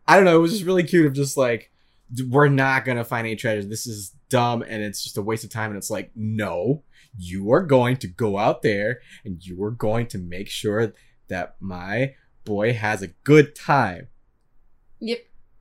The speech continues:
Speaker 1: Or else. <laughs> Like, I, I just really,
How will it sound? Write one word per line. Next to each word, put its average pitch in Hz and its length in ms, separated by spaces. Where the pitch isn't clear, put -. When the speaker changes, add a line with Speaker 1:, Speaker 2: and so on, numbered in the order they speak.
Speaker 1:
Or 127 320
else. 123 520
<laughs> - 140
Like, 123 360
I, 113 240
I 107 180
just 104 220
really, 98 460